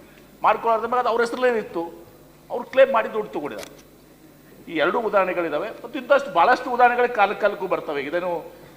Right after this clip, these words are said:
ಇವತ್ತಿಗೂ ಕೂಡ ರೀತಿ ಇಲ್ಲ ಅಂಥೇಳಿ ಈಗ ರೆವಿನ್ಯೂದವರು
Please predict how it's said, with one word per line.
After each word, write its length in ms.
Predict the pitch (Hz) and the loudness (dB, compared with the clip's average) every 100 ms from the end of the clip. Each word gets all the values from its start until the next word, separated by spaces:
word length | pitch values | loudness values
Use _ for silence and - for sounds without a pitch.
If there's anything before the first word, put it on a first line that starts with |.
| - | -8
ಇವತ್ತಿಗೂ 340 | 156 160 170 | -8 -6 -10
ಕೂಡ 140 | 175 | -6
ರೀತಿ 220 | 160 151 170 | -8 -6 -4
ಇಲ್ಲ 120 | 160 | -2
ಅಂಥೇಳಿ 320 | 160 180 226 - - - - | -2 -4 -6 -8 -14 -20 -16
ಈಗ 80 | 135 | -10
ರೆವಿನ್ಯೂದವರು 640 | 131 135 196 196 196 185 | -6 -6 -4 0 2 2